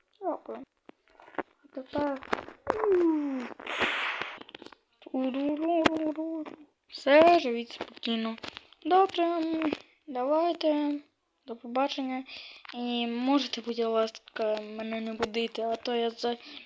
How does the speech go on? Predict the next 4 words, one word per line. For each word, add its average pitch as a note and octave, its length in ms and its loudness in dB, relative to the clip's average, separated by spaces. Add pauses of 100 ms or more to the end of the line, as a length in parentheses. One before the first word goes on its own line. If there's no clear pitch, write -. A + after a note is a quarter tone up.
намагаюсь A#3 520 2
заснути. A#3+ 840 -2 (760)
Добре, G#3 400 0
добре. F#3+ 320 -8